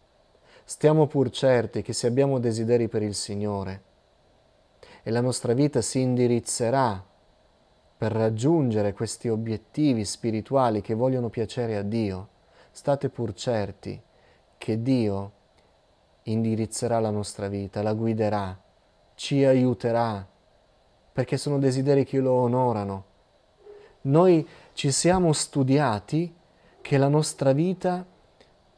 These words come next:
onori il Signore. Beh, Dio sicuramente indirizzerà la nostra vita. Dio produrrà in noi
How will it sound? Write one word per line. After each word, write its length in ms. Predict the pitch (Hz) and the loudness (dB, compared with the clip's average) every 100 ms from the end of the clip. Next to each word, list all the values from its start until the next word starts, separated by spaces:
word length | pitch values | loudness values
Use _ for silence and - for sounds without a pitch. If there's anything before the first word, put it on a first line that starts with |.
| _ | _
onori 520 | 135 143 151 160 151 | 2 4 4 2 0
il 120 | 139 131 | 0 -2
Signore. 760 | - 123 113 104 95 95 95 - _ _ _ _ _ - | -4 -2 -2 -2 -4 -8 -12 -18 _ _ _ _ _ -4
Beh, 300 | 117 117 104 | -2 0 2
Dio 260 | 131 131 | 4 4
sicuramente 840 | 110 123 - 123 123 127 113 101 104 | 2 -4 -4 -2 0 0 0 -2 -6
indirizzerà 640 | 101 101 107 - 117 104 | -4 -4 -6 -6 -4 -2
la 80 | 101 | -2
nostra 340 | 95 92 - | -6 -8 -8
vita. 400 | 98 98 90 98 - _ _ - _ | -6 -6 -8 -14 -20 _ _ -20 _
Dio 240 | 120 127 | 4 6
produrrà 480 | - 123 123 120 120 | 6 6 6 8 8
in 120 | 117 | 6
noi 400 | 113 120 120 113 | 6 6 6 4